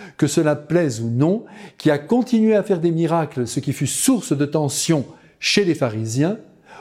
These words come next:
Au fond, il a continué à dire et à faire ce qui lui semblait bon, son, c'était son devoir d'ailleurs, de fils de l'homme.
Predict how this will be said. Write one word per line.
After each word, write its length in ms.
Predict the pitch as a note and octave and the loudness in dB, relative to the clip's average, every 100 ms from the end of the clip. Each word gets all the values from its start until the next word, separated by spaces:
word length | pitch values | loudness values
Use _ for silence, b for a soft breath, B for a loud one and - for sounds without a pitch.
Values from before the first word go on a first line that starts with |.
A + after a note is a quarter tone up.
| B - | B 0
Au 140 | G3 | 0
fond, 300 | - B3+ A3 | 0 0 2
il 120 | F3 | 2
a 80 | D3+ | 2
continué 800 | - C4 A#3+ - A3 A3+ G#3+ - B | 2 0 0 2 2 4 2 0 B
à 160 | C#3 D#3 | 0 0
dire 280 | D3+ G3+ D#3 | 2 2 2
et 120 | D3+ | 2
à 100 | C#3 | 0
faire 360 | - G3 A#3 - B - | 0 0 0 -4 B -4
ce 140 | D#3+ | -2
qui 160 | D3+ C#3+ | -2 -2
lui 140 | D3 | -4
semblait 480 | - F#3+ E3+ C#3 C3 | -2 0 0 2 0
bon, 460 | A2+ D3+ F3+ F#3+ b b b _ | 0 0 0 -4 b b b _
son, 300 | - - C3 | -6 -2 0
c'était 260 | - C#3+ D3 | 0 0 0
son 180 | C3 A#2+ | 0 0
devoir 560 | G3 F#3 B3 A#3+ D3 | 0 2 2 2 0
d'ailleurs, 360 | C3+ C3+ D3 D3 B B C#3 | 0 2 0 -2 B B -2
de 160 | D3 | 0
fils 580 | D3+ - - C4 G#3 C#3 | 0 -4 -2 2 2 0
de 80 | C#3 | 0
l'homme. 640 | B2+ A#2+ G#2+ F#2 F#2+ F#2+ | 2 0 -2 -6 -12 -14